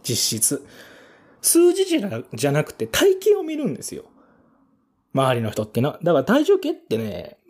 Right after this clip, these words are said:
乗らんでもいいと思う、僕、正直。まあ、あのー、なんていうの？いえ、大事よ。その自分が今何キロあってっていうのは知るのは大事だと思うけど、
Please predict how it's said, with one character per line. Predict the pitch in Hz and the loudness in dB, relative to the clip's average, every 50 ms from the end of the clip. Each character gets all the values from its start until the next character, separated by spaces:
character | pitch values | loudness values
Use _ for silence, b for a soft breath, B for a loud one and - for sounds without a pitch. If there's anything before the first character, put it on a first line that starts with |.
| - | -4
乗 | 226 165 196 262 | 0 2 4 4
ら | 403 466 | 4 4
ん | 403 | 4
で | 302 - | 2 2
も | 123 | 0
い | 143 | -2
い | 170 | -2
と | - | -2
思 | 143 113 110 | -2 -4 -4
う、 | 113 170 170 110 | -8 -10 -10 -10
僕、 | - 104 - | -10 -12 -8
正 | - - 123 | -4 -2 -2
直。 | 113 113 107 110 - - _ b b b b b b b b b | 0 -2 -2 -6 -8 -12 _ b b b b b b b b b
ま | - 185 185 143 131 135 - - - - | 0 2 2 2 0 -4 -10 -18 -8 -4
あ、 | 160 165 | -2 0
あ | 165 | 2
の | 165 165 160 156 156 156 151 147 147 | 2 2 2 4 4 4 2 2 2
ー、 | |
な | 143 147 180 | 0 0 0
ん | 196 | 0
て | 185 | 0
い | |
う | 123 | 0
の？ | 123 165 214 - _ b b b b b b b b b b b b b 240 | 0 -4 -6 -8 _ b b b b b b b b b b b b b -4
い | 190 196 190 180 170 165 160 160 160 160 160 160 | 0 0 2 2 2 2 2 2 2 2 2 0
え、 | 151 | 0
大 | 143 160 175 196 | 2 2 2 4
事 | 208 262 | 4 4
よ。 | 208 214 220 B B B B B | 2 2 0 B B B B B
そ | B - - 175 | B -6 -4 -2
の | 147 139 | -2 -2
自 | 135 120 127 143 | -2 -2 -2 -2
分 | 131 139 | 0 0
が | 147 | 0
今 | 139 131 123 | 0 0 0
何 | 123 127 131 131 | -2 -2 -2 -2
キ | 135 175 | 0 0
ロ | 135 110 | 0 0
あ | |
っ | - - | -2 -4
て | - 147 | -4 -4
っ | |
て | 139 - | -4 -4
い | 127 | -6
う | 117 | -6
の | 117 | -6
は | 117 | -4
知 | - - 220 | -2 0 2
る | 226 | 2
の | 214 143 | 2 0
は | 113 | 0
大 | 113 127 139 160 208 | 0 2 2 2 2
事 | 269 | 0
だ | 214 | 0
と | 127 127 | 0 0
思 | 123 123 | -2 -2
う | 123 | -2
け | 120 - - | -2 -2 0
ど、 | 143 139 120 | 0 0 0